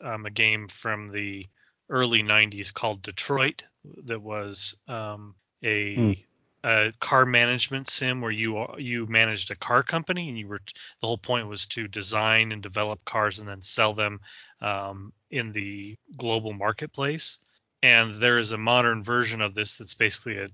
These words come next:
Speaker 1: a one-for-one recreation of it called Gear City that you can buy on,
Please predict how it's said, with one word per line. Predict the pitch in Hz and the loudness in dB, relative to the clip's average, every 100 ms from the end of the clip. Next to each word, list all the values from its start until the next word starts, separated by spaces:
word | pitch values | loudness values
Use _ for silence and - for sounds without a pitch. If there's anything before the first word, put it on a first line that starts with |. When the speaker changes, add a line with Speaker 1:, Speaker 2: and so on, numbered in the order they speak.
| - 127 | -12 -6
Speaker 1:
a | 104 95 95 - | -6 -6 -12 -10
one-for-one | 117 117 113 113 110 101 | -2 -2 -4 -6 -6 -2
recreation | 104 - 110 104 - 113 | -4 -4 -2 -2 -2 -4
of | 110 | -6
it | - | -8
called | 110 101 101 | -8 -8 -4
Gear | 110 107 | 0 0
City | 104 - 104 95 110 - | 0 -4 -4 -10 -14 -14
that | 113 | -12
you | |
can | 95 104 | -10 -8
buy | 98 98 101 | -2 -2 -2
on, | 101 104 | -4 -10